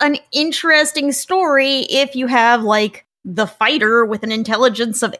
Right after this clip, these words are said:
eight rolls on an arcana check and rolls a natural twenty, and it's like, wow, you, you know, you could come up with, like, an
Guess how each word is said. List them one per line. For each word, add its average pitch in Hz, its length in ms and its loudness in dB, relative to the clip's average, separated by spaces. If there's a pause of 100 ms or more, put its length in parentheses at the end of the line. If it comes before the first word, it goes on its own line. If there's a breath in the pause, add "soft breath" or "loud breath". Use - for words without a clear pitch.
(140)
eight 285 420 0 (300 loud breath)
rolls 269 540 6
on 254 160 2
an 269 100 0
arcana 240 680 2
check 190 560 -4 (360)
and 247 520 0 (240)
rolls 262 300 0
a 247 60 0
natural 247 420 0
twenty, 254 380 -2
and 202 100 -2
it's 196 160 -6
like, 190 220 -2
wow, 196 380 2
you, 190 500 -10 (100)
you 233 100 -6
know, 233 260 2
you 311 180 -6
could 339 160 -4
come 339 240 -2
up 349 200 0
with, 294 140 -4
like, 285 160 -2
an 277 80 -2